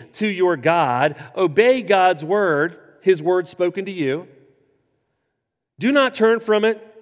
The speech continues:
neither to the right nor to the left." These are our boundaries. Obedience, love,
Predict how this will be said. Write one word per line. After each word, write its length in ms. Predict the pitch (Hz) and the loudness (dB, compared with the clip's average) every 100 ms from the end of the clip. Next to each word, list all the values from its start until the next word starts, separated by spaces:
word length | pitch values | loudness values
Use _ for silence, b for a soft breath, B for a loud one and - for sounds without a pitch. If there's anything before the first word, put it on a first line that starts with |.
| _ _ - | _ _ -10
neither 300 | 131 135 143 | -6 -4 -6
to 120 | 147 | -10
the 80 | 147 | -4
right 400 | 147 156 170 - | -2 -2 -4 -10
nor 160 | 123 143 | -10 -10
to 140 | 151 | -8
the 100 | 170 | -6
left." 440 | 147 135 147 - _ _ _ _ _ _ _ _ _ _ _ - | -2 -2 -4 -14 _ _ _ _ _ _ _ _ _ _ _ -20
These 480 | 151 226 294 302 254 | -8 -4 -2 0 0
are 180 | 247 | 2
our 80 | 254 | 2
boundaries. 880 | 262 269 302 285 277 180 101 - - _ _ _ _ _ _ _ _ _ _ _ - | 2 0 0 -2 0 -2 -4 -16 -20 _ _ _ _ _ _ _ _ _ _ _ 0
Obedience, 760 | 190 220 254 262 269 262 - | 0 0 0 0 -2 -4 -10
love, 800 | 202 208 220 233 254 277 285 - | -10 0 4 4 2 -2 -6 -14